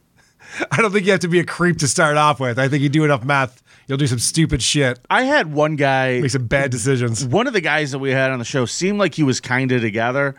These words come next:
Speaker 1: Uh-huh.
Speaker 2: And he was, like, a n-, very nice guy and, like, very rational, could have a conversation with you. And he talked about how, like, supposedly meth wears off quicker than other drugs and that, like, like, I don't know if that's true, but
Speaker 1: Yeah,
Speaker 2: then
Speaker 1: I
Speaker 2: I
Speaker 1: don't know
Speaker 2: thought
Speaker 1: about that
Speaker 2: about
Speaker 1: either.
Speaker 2: it, and I'm like, these guys just keep smoking it for days, and it keeps them up.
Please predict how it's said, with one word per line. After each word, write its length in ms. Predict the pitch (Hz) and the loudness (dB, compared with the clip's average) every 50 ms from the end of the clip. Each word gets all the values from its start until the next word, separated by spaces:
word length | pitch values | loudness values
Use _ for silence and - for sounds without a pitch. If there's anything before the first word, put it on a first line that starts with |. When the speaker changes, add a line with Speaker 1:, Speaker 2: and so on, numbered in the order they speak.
| - | -4
Speaker 1:
Uh-huh. 180 | - 139 143 156 | 0 0 2 2
Speaker 2:
And 100 | 170 180 | 2 0
he 60 | 208 240 | -2 -2
was, 120 | 254 226 | -2 -4
like, 100 | 254 233 | -4 -2
a 20 | 208 | -2
n-, 260 | 196 180 185 180 - 143 | -2 -2 -2 -4 -6 -8
very 360 | 151 123 135 180 214 226 202 | -8 -4 -2 -2 0 0 -2
nice 380 | 160 147 151 160 156 139 - - | -2 -2 -2 -2 -2 -4 -4 -4
guy 340 | - 123 143 160 147 131 127 123 92 | -2 0 2 2 2 0 -2 -6 -8
and, 140 | 120 131 131 | -8 -6 -6
like, 100 | 131 120 | -6 -6
very 240 | 98 127 131 139 143 | -2 -2 0 0 0
rational, 720 | 127 110 113 110 117 123 120 - 135 127 127 127 131 127 - - - 123 123 _ | -2 -2 -2 0 0 -2 -2 -4 -2 0 0 0 -2 -4 -8 -16 -20 -20 -12 _
could 100 | - 143 | -2 0
have 140 | 135 139 131 | 0 0 -2
a 40 | |
conversation 640 | - - 135 127 120 117 - - 113 117 127 - - 120 | -2 -2 -2 -2 -2 -4 -4 -2 -2 -2 -2 -2 -2 -2
with 100 | 113 104 | -2 0
you. 120 | 127 123 | -2 -2
And 80 | 120 120 | 0 -2
he 60 | 123 | -2
talked 300 | - - 139 135 139 - | 0 0 0 0 0 -2
about 160 | 151 135 120 | -2 -2 -2
how, 380 | 113 123 123 120 120 117 113 107 - _ _ _ _ _ _ _ _ _ | 0 0 0 0 0 -2 -4 -6 -12 _ _ _ _ _ _ _ _ _
like, 320 | - 113 123 120 113 - - | -4 -2 -2 -2 -2 -6 -10
supposedly 600 | - - 147 110 123 131 143 147 139 135 139 127 | -6 -6 -6 -2 0 2 2 2 0 0 0 0
meth 240 | 123 123 123 123 - | 0 0 -2 -2 -4
wears 380 | 113 110 117 123 127 123 107 127 | -6 -4 -2 -2 -2 -2 -2 0
off 240 | 120 120 123 120 - | 0 0 0 -2 -2
quicker 340 | - 131 120 - 131 127 120 | -4 -6 -4 -2 -2 -2 -2
than 160 | 117 123 123 | -2 -2 -2
other 220 | 123 120 123 123 | -2 -2 -2 -4
drugs 560 | 110 98 110 110 113 117 113 113 110 107 110 | -2 -2 -2 0 2 2 0 -2 -4 -4 -4
and 100 | 117 107 | -2 -2
that, 160 | 110 110 110 85 | 0 -2 -2 -2
like, 320 | 107 117 107 95 - - _ _ _ _ _ _ _ _ _ | -2 -2 -2 -4 -8 -16 _ _ _ _ _ _ _ _ _
like, 240 | - 127 123 - _ _ _ _ _ _ _ _ _ _ _ _ | -6 -6 -6 -6 _ _ _ _ _ _ _ _ _ _ _ _
I 80 | - 170 | -2 0
don't 100 | 214 240 | 2 2
know 60 | 233 | 2
if 80 | 202 139 | 2 2
that's 240 | 190 202 202 - | 2 0 0 -2
true, 200 | - - 156 151 | -2 0 2 2
but 300 | 139 110 156 151 147 127 | 2 2 0 -2 -2 -2
Speaker 1:
Yeah, 120 | 127 139 147 | -2 -2 -2
Speaker 2:
then 40 | 175 | 0
Speaker 1:
I 40 | |
Speaker 2:
I 20 | 202 233 | 0 0
Speaker 1:
don't 20 | 226 | 0
know 60 | - | 0
Speaker 2:
thought 220 | 208 220 262 294 | 2 2 2 2
Speaker 1:
about 80 | 277 - | 2 0
that 180 | 165 143 143 135 | 0 0 2 2
Speaker 2:
about 60 | 135 | 2
Speaker 1:
either. 80 | 139 143 | 0 0
Speaker 2:
it, 60 | - | -2
and 100 | - 147 | -2 -2
I'm 80 | 151 160 | -2 0
like, 160 | 170 156 139 | 0 -2 -2
these 200 | - 170 160 139 | -2 -2 -4 -2
guys 300 | 131 208 214 208 180 139 | 0 0 0 0 0 -2
just 220 | - - 143 - - | -4 -6 -8 -8 -4
keep 220 | - 180 151 - | -4 -4 -2 -2
smoking 480 | - - 131 143 180 185 - 143 139 120 | -4 -4 0 2 2 2 2 -2 -4 -4
it 100 | - - | -4 -6
for 80 | 127 | -6
days, 380 | 110 92 131 156 156 135 113 110 | -2 0 0 2 2 0 0 0
and 100 | 120 107 | -2 -4
it 60 | 98 | -4
keeps 260 | - - 123 101 - | -2 -2 -2 0 0
them 180 | - 101 90 98 | -4 -2 0 0
up. 300 | 120 113 85 - - | 0 0 0 -2 -8